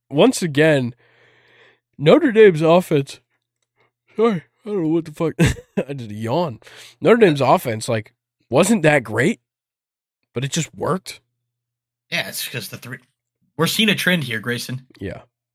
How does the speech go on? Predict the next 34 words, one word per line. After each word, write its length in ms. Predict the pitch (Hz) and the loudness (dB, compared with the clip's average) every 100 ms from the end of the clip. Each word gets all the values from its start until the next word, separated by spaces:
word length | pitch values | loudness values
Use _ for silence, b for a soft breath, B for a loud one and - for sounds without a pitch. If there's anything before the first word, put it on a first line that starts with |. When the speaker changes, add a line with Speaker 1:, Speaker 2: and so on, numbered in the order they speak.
| _ | _
Speaker 2:
If 180 | 139 135 | -12 -10
your 100 | 139 | -10
quarterback 440 | 156 202 202 143 | -2 0 0 -2
throws 320 | 139 147 151 - | -4 -4 -4 -6
three 300 | 120 147 143 | -2 -2 0
picks, 500 | - 139 113 - - _ _ _ _ _ | -2 -2 -2 -8 -12 _ _ _ _ _
the 80 | 123 | -10
opposing 340 | 123 180 160 | 0 0 0
offense 460 | 143 151 139 110 - _ _ | 0 -2 -2 -8 -14 _ _
does 180 | _ 113 | _ -6
not 200 | 135 151 | -2 0
have 180 | 143 135 | -2 -6
to 60 | 120 | -2
do 160 | 143 | -2
a 20 | |
lot 200 | 120 127 | 0 0
of 20 | 123 | 0
Speaker 1:
It's 80 | |
true. 120 | 131 147 | 0 0
Speaker 2:
work. 180 | - - _ _ | -2 -16 _ _
Speaker 1:
See 160 | - 120 | -8 -4
it 60 | |
on 120 | 113 101 | -4 -4
Saturdays 460 | 120 120 120 120 | -4 -2 -2 -4
and 180 | 123 131 | -6 -8
Sundays. 580 | - 95 87 - - - _ _ _ _ _ _ _ _ _ | -6 -8 -8 -10 -12 -16 _ _ _ _ _ _ _ _ _
Speaker 2:
Yeah, 280 | 131 123 - - | -10 -10 -10 -14
it's 360 | 98 - - | -12 -12 -8
Speaker 1:
<clears throat> 380 | - 226 196 123 | 0 2 2 2
Desmond 380 | 165 170 147 139 | 2 2 2 2
Ridder, 360 | 160 151 139 - _ - | 2 2 -6 -12 _ -20
you 60 | |
fucking 400 | - 202 165 147 | -2 0 0 -4
suck. 340 | - 165 143 | 0 2 2